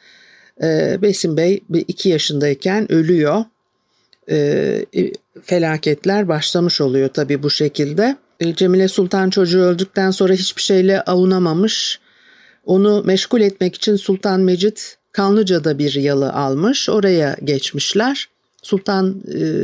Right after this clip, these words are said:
Mecit'in vefatından sonra bir gece dikkatsizlik yüzünden yalı yanıyor.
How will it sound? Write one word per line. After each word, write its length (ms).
Mecit'in 640
vefatından 760
sonra 500
bir 100
gece 420
dikkatsizlik 720
yüzünden 600
yalı 340
yanıyor. 520